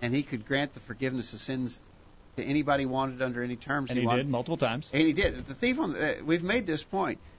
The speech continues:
Speaker 1: before, but I think it has to be dealt with. He forgave lots of people other than the thief on the cross. He forgave the sins of lots of people directly. When he was here to say, "Your sins be forgiven you,"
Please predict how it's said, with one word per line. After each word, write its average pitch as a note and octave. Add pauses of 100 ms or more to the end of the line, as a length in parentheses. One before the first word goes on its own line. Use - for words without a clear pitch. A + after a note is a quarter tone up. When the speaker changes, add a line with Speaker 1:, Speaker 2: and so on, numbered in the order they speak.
(200)
Speaker 1:
before, G3
but C#3+
I C3+
think F#3+
it C#3
has D#3+
to -
be C3+
dealt D#3
with. B2 (320)
He C4+
forgave D3+
lots G#3+
of -
people F#3
other D#3+
than B2+
the B2
thief B2+
on A#2
the A2+
cross. D#3
He E3+
forgave D#3+
the A#2
sins D3+
of G#2+
lots F3+
of -
people A#2
directly. A#2
When G2+
he C#3
was F3+
here E3
to C3+
say, C#3+
"Your C3
sins E3
be C#3
forgiven C3+
you," A2